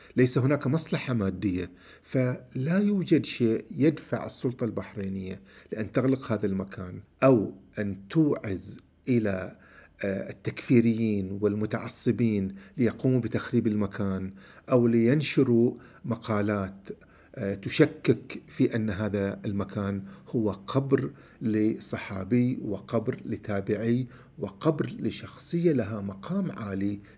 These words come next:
جدا. لا يوجد ما يفسر ذلك غير البغض والكره والحقد، وهذه أمور أصبحت اليوم من ضمن مهمات الخطاب الحقوقي.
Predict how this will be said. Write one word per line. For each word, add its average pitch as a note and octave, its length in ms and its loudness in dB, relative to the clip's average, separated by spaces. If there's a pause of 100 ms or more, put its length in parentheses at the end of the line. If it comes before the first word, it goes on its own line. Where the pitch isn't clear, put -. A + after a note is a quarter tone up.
جدا. A2 260 0
لا D3+ 160 -2
يوجد E3 460 2 (260)
ما C3 80 6
يفسر B2 560 2
ذلك G#2 520 -2 (340)
غير A#2+ 380 2 (180)
البغض A2 560 0 (240)
والكره G#2 560 -2 (380)
والحقد، A#2+ 580 -4 (440)
وهذه A#2+ 600 -4 (120)
أمور A#2 440 -2 (280)
أصبحت A#2+ 400 -4
اليوم A2 440 -2 (260)
من G2 220 -4
ضمن D3 300 0
مهمات A2+ 440 -4
الخطاب G#2+ 440 -8
الحقوقي. G2 640 -8